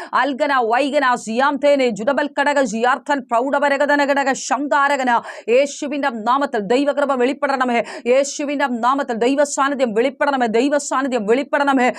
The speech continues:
യേശുവിന്റെ നാമത്തിൽ കുടുംബജീവിതങ്ങൾക്കകത്ത് ദൈവിക പ്രസൻസ് ഉണ്ടാകട്ടെ.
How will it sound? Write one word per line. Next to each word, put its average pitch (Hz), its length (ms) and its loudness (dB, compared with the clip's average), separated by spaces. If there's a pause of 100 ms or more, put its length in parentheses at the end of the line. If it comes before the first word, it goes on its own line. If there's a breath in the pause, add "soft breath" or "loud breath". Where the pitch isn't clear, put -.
(200 loud breath)
യേശുവിന്റെ 277 580 0
നാമത്തിൽ 247 440 0
കുടുംബജീവിതങ്ങൾക്കകത്ത് 277 1300 -2
ദൈവിക 277 360 0
പ്രസൻസ് 277 540 -4
ഉണ്ടാകട്ടെ. 269 540 0